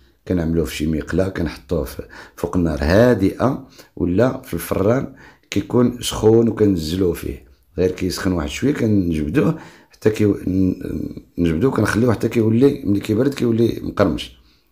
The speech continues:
وهنايا غادي نعمل هنايا هاد الجينواز، يعني انا جينواز عادي. غادي نعمل طبقه، آه، ج-، ديال، آه، المقرمشه على الجينواز ان شاء الله. وهذا السيرو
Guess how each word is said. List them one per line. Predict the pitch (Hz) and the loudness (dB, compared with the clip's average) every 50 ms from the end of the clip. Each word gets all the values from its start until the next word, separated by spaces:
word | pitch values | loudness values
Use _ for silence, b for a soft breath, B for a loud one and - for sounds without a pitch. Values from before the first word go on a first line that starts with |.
| _ b b b b b b b b b b b b - | _ b b b b b b b b b b b b 0
وهنايا | 95 98 101 110 143 160 | 4 4 6 6 6 6
غادي | 147 139 117 120 | 4 4 4 4
نعمل | 107 95 98 117 139 139 - - - - - | 4 4 4 4 4 4 2 -2 -10 -8 -6
هنايا | 82 90 98 101 107 117 135 139 - - - - - - | -2 0 2 4 4 4 2 2 -2 -4 -10 -16 -8 -6
هاد | 76 78 80 90 107 110 104 - - - - 73 | -4 -2 2 2 2 2 0 -4 -8 -10 -10 -8
الجينواز، | 76 80 98 101 95 80 67 64 62 - - - - _ _ _ | -2 2 2 2 4 2 0 -2 -4 -8 -12 -18 -20 _ _ _
يعني | - - 71 80 80 82 | -12 -6 -4 -2 0 0
انا | 82 80 | 0 0
جينواز | 76 71 80 87 85 80 78 69 64 65 | 0 0 0 0 2 0 0 -2 -2 -4
عادي. | - - 104 104 87 87 113 - - - - - _ _ _ _ _ _ _ _ _ _ _ _ _ - _ _ _ - - B B B B B B B - | 0 2 2 2 4 4 2 2 0 -4 -12 -20 _ _ _ _ _ _ _ _ _ _ _ _ _ -20 _ _ _ -20 -20 B B B B B B B -4
غادي | 80 85 95 | 0 0 2
نعمل | 92 85 90 87 87 | 2 2 0 -2 -2
طبقه، | - - 95 87 82 87 - - 87 85 80 - - - 73 | 0 0 2 2 2 2 2 2 0 0 0 -4 -6 -4 -2
آه، | 76 80 80 78 78 78 | 0 2 2 2 0 0
ج-، | 76 73 73 73 76 - - 76 | 0 0 -2 -2 -4 -4 -4 -4
ديال، | 80 76 80 87 87 85 82 80 | -4 0 2 2 4 4 4 2
آه، | 80 78 76 73 69 - - - - - - - - - _ - - - 82 80 80 | 2 2 0 -2 -2 -6 -8 -12 -18 -20 -20 -20 -20 -20 _ -18 -6 -2 -2 0 0
المقرمشه | 76 71 71 80 87 90 90 87 90 78 80 82 78 76 - 113 123 - - - | 0 -2 -2 -2 -2 -2 -2 -2 -2 0 0 0 0 0 2 2 2 2 0 0
على | 82 85 87 98 117 120 - - - - - | 0 2 4 4 2 2 0 -4 -10 -10 -8
الجينواز | 76 73 78 85 85 78 73 76 71 78 | -4 -2 0 0 0 2 0 0 0 -2
ان | 76 | -2
شاء | 71 - - - | -2 -4 -6 -6
الله. | 62 64 58 57 - b b b b b b b b b - | -6 -6 -8 -8 -10 b b b b b b b b b -2
وهذا | 82 87 82 | 0 0 0
السيرو | - - - - 95 95 120 151 - - - - | 0 -2 0 2 4 6 6 6 6 4 0 -8